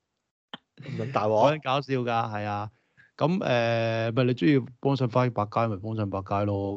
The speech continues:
Speaker 2: 咁佢有間 Superstore，咁係咪先？咁佢又有維康啊，仲有維康啦，好似，係啊，仲有間維康啦。咁啊，屈臣氏啊，嗰啲都有嘅。咁，咁你又可以去街市啦。咁你又，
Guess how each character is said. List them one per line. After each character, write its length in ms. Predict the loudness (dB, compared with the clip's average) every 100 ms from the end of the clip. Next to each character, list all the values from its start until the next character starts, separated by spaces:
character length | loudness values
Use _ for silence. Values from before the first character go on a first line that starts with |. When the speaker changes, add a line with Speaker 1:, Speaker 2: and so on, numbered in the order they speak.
| -2
Speaker 2:
咁 60 |
佢 140 | 0 0
有 100 | 0
間 220 | 0 -2
Superstore， 800 | -4 -4 -6 -2 0 0 -2 -4
咁 240 | -6 -6 -10 -16 -20 -20 -20
係 120 | -8 -6
咪 60 | -2
先？ 260 | 0 0
咁 180 | 0 0
佢 220 | 2 4 4
又 260 | 4 4
有 1000 | 4 4 4 4 6 6 6 6 6 4 2 -4 _ -4
維 240 | 2 6
康 160 | 8 10
啊， 140 | 8
仲 160 | 6 2
有 100 | -2 -4
維 140 | -2
康 160 | -2 0
啦， 80 | 0
好 100 | -2
似， 80 | -2
係 420 | -4 -2 0 0
啊， 80 | 0
仲 160 | 0 2
有 80 | 4
間 120 | 4
維 140 | 2
康 220 | 2 2 2
啦。 120 | 0 -4 -10 -14 -16 -18 -20 _ _
咁 200 | 4 8
啊， 240 | 8 8 6
屈 80 | 4
臣 140 | -2
氏 140 | 2
啊， 160 | 4 6
嗰 100 | 4 4
啲 260 | 6 6
都 140 | 6 6
有 160 | 4
嘅。 360 | 2 2 4 2
咁， 340 | 0 0 0 -4 -14 -20 _ _ _ _ 0
咁 260 | 4 8
你 60 | 8
又 220 | 6 4 4
可 60 | 4
以 80 | 6
去 480 | 6 6 6 4 4
街 240 | 6 6
市 160 | 4 2
啦。 380 | 4 4 4
咁 200 | 2 0
你 60 | 0
又， 100 | -2